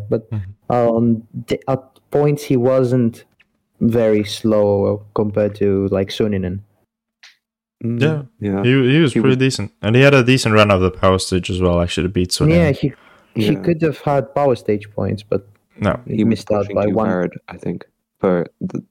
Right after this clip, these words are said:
Speaker 3: a lot of the rally. He was pushing very, very hard.
Speaker 2: Yeah, and he,
Speaker 3: Uh,
Speaker 2: and he kept it on the road.
Speaker 3: he did
Speaker 1: Usually
Speaker 3: keep
Speaker 1: he
Speaker 3: it on the road.
Speaker 1: crashes when he pushes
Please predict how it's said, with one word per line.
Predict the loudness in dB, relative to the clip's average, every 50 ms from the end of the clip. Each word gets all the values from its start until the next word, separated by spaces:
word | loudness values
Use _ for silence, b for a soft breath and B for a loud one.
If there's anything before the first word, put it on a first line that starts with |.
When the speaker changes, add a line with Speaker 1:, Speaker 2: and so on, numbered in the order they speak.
| _ _ -4
Speaker 3:
a | -2 -2
lot | 0 0 0
of | 0
the | 0 0 0 0
rally. | 0 0 -2 -4 -4 -2
He | -4 -4
was | -4 -6 _ -6
pushing | -6 -6 -4 -4 -4 -4 -2
very, | -2 -2 -2 0 0 -2 -2 -2
very | -2 -2 -4 -4 -4 -4
hard. | -2 -2 -2 -4 -10 _ _ _ _ _ _ _ _ _ _ _ _ _ _ _ _ _ _ _ _
Speaker 2:
Yeah, | 0 2 4 4
and | 4 4 2
he, |
Speaker 3:
Uh, | 2 2 4
Speaker 2:
and | 4 4
he | 2 2 0
kept | -2 -2 2 2
it | 2 4 4 2
on | 0
the | 0 2 2
road. | 2 2 0 -2 -8 -14 _ _ _ _ _ _ _ _ _ _ _ _
Speaker 3:
he | -4 0
did | 0 2 2
Speaker 1:
Usually | 2 0 0 0 0 0
Speaker 3:
keep | 0
Speaker 1:
he | -2 -6
Speaker 3:
it |
on | -4
the |
road. | -2 0 0 0 0
Speaker 1:
crashes | -2 -2 -2 0 0
when | 0 -2 -2
he | -4 -6
pushes | -4 -2 -4 -4 -2 -6